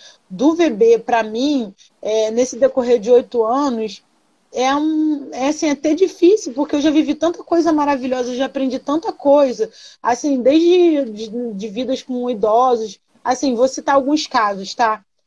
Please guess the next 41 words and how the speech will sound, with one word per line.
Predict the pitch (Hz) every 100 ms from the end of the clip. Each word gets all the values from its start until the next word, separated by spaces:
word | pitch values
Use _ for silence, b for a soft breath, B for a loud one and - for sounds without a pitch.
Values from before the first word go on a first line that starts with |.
| _
É, | 214 226 226 226
uma | 240 262
vozinha | 247 277 269 208 254 277 247 202 _ _ _
que | - 247 240
ela | 226 233 240 247 240
sempre | - 277 339
foi | - 302
sozinha | 302 269 226 240 262
no, | 240 226
no | 214 220 220 220
asilo, | 226 190 214 262
assim, | 247 - 214 196 _ _ -
é, | 208 208 208 208 208
é | 226
um, | 240 226 190
assim, | 214 220 247 220
tô, | 254
muita | 254 294
gente | 302 277
fala | 277
assim, | 277
"Ah, | 330
não | 320
vou | 262 294
no |
asilo | 294 240 277
porque | -
eu | 269
vou | 277
ficar | - 262
triste, | - 277 311 302 262
o |
velho | 262 262
lá." | 254 226
Não | 233 285
tem | 302
nada | 311 330
a |
ver | 285 302
com | 294
tristeza, | 277 - - 208 233 240 190